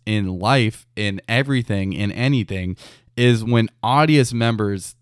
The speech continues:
they, like, don't know when to clap. You don't know if you're gonna clap. If you're gonna clap, just clap. Um, <laughs> like, there, and it happens all the time here where you hear, like, these half-assed, half-hearted, "Am I gonna clap for this solo or not?" And it's just like,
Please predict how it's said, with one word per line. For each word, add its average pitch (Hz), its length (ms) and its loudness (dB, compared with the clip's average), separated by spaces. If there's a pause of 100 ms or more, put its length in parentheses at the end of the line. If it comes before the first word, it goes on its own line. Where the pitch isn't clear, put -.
they, 104 160 0
like, 98 400 -4
don't 131 300 0
know 143 240 4
when 156 140 2
to 151 60 -2
clap. 147 520 0
You 107 80 -10
don't 139 200 4
know 147 180 4
if 139 100 0
you're 127 100 -4
gonna 135 220 4
clap. 131 500 2 (120)
If 101 120 -4
you're 101 100 -4
gonna 156 160 2
clap, 139 400 2
just - 200 -8
clap. 120 420 0 (160)
Um, 101 480 2 (400)
<laughs> - 400 0
like, 131 400 4
there, 143 320 6
and 143 140 6
it 147 120 4
happens 170 520 2
all 160 280 6
the 147 120 2
time 156 380 0
here 110 200 0
where 117 140 0
you 117 120 2
hear, 139 280 0
like, 120 180 -2
these 101 180 -8
half-assed, 123 680 0
half-hearted, 123 920 -4 (220)
"Am 131 160 4
I 143 100 4
gonna 131 220 0
clap 120 380 0
for 117 120 -4
this 104 220 -2
solo 113 400 2
or 98 160 2
not?" 107 440 4 (360)
And 143 160 4
it's 170 120 2
just 170 200 0
like, 120 280 -2